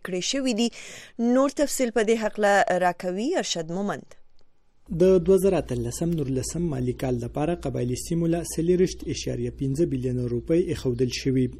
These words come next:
Speaker 2: او ورسره د پاټا قومي چوکاټ ته راوستو دپاره د سل اربو روپو یو ځانګړې پروسه هم پیل شوې ده. خو بل خوا د تیر کال بجټ ډېره برخه هم نه ده مصرف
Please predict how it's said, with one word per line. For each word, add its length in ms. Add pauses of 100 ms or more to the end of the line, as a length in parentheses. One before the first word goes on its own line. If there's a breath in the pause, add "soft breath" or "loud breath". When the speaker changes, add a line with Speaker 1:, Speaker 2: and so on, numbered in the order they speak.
(100)
Speaker 2:
او 100
ورسره 400
د 220
پاټا 340
قومي 220
چوکاټ 500
ته 100
راوستو 440
دپاره 500 (380 loud breath)
د 180 (140)
سل 180
اربو 300
روپو 380
یو 180
ځانګړې 440
پروسه 460
هم 200
پیل 220
شوې 360
ده. 260 (280)
خو 200
بل 160
خوا 180
د 160
تیر 240
کال 260
بجټ 320 (100)
ډېره 260
برخه 360
هم 180
نه 160
ده 100
مصرف 360